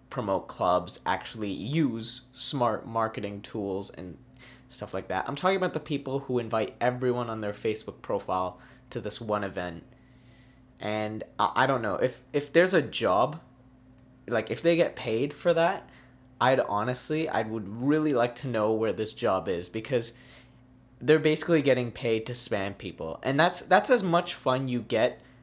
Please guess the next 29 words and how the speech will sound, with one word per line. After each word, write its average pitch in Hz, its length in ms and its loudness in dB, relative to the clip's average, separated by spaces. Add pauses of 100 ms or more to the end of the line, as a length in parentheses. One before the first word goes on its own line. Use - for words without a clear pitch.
(220)
from 131 220 2
telemarketing, 110 760 0 (500)
is 127 100 -2
the 123 80 0
fact 131 300 2
that 135 180 -2
you're 127 140 0
annoying 120 640 -2
people 104 340 -8
to - 160 -12 (200)
death - 500 2
constantly, 127 720 -6
day 123 340 2
after - 260 -8
day 120 440 2
after - 280 -8
day 123 420 2
after 113 280 -8
day 127 400 0
after - 240 -8
day 131 380 2
after 117 280 -4
day. 139 500 4 (840)
And 147 300 2 (800)
the 160 100 4
thing 208 260 -2
is, 127 340 2
I 135 120 0
mean, 127 380 0